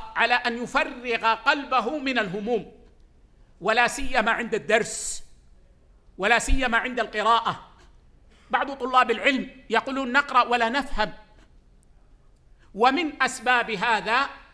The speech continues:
أنهم يقرؤون وهم منشغلون. بعض طلاب العلم يقرأ الكتاب كله، لكنه لا يدرك منه إلا أوله، ولربما أدرك آخره،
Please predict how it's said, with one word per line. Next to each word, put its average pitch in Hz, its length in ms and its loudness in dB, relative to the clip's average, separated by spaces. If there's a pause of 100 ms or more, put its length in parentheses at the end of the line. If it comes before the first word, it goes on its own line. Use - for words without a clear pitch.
(260)
أنهم 277 460 0
يقرؤون 277 640 2
وهم 285 400 2
منشغلون. 277 760 -4 (1600)
بعض 277 260 2
طلاب 262 440 2
العلم 262 500 0 (200)
يقرأ 247 540 2
الكتاب 285 600 2
كله، 262 520 0 (960)
لكنه 220 800 0
لا 240 200 4
يدرك 220 460 -6
منه 214 480 -4
إلا 240 220 -6
أوله، 214 640 -2 (580)
ولربما 214 640 2
أدرك 233 480 0
آخره، 190 600 0